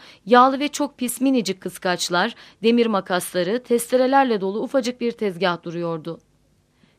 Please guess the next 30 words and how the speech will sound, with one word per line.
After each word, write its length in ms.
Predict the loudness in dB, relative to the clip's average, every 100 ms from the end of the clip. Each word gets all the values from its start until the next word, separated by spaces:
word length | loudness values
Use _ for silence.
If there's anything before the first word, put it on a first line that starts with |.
| _
Capio, 460 | 2 2 4 2 2 -4 -20 -10
soluk 440 | 0 2 2 0
yünlü 260 | 0 0 2
perdeye 440 | 2 2 4 2
kadar 280 | 2 0 0
ilerleyerek, 760 | -2 -2 0 0 -2 -2 -6 _ _ _
"Biz 200 | -4 0
geldik." 560 | 4 6 6 0 -8 _ -2
diye 180 | 2
haykırdı. 640 | 2 2 0 -8 -10 -12 -14 _ _ _ _ _ _ 0
Kendisine 520 | 2 2 -2 0 0
hemen 220 | 2 2
yanıt 380 | 0 -4 -6 -4
veren 220 | -4 -2
olmadı. 500 | -4 -6 -10 -12 -16 _ _ _
Gervais 460 | 2 2 2 0 -2
çok 260 | -4 -2
heyecanlıydı. 800 | 0 -2 -2 -6 -6 -8 -8 -12 _ -20 2
Altın 360 | 6 6 4 0
dolu 220 | 0 0
bir 100 | -2
yere 220 | 0 0
gireceğini 540 | 0 -2 -2 -2 -6 -6
düşünerek 640 | -6 -4 -2 0 -2 -4 -20 _ 4
Capio'nun 420 | 4 4 -4 0
arkasında 640 | 0 0 -8 -6 -4 -4
durmuş 420 | -4 -4 -8 -8
bir 120 | -6
şeyler 460 | -4 -2 -2 -2 -4
kekeliyor, 560 | -8 -8 -8 -4 -6